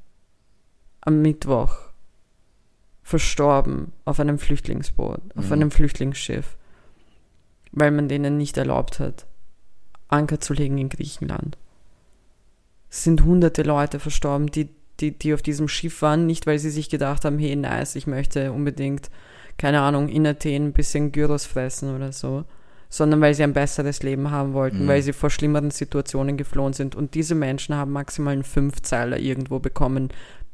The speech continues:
Speaker 1: bei, bei, bei irgendeinem, äh, bei irgendwelchen Nachrichten oder was weiß ich was. Während wir von Sonntag bis heute, Samstag, noch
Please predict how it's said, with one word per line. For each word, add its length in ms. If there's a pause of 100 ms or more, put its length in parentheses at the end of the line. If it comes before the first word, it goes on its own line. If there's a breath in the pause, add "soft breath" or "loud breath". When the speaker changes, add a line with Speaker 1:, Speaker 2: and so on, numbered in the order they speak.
Speaker 1:
bei, 220
bei, 260
bei 260
irgendeinem, 760 (960)
äh, 200
bei 180
irgendwelchen 520
Nachrichten 480
oder 160
was 180
weiß 160
ich 180
was. 200 (320 loud breath)
Während 400
wir 180
von 220
Sonntag 800 (260 loud breath)
bis 240 (100)
heute, 600
Samstag, 720 (200 loud breath)
noch 200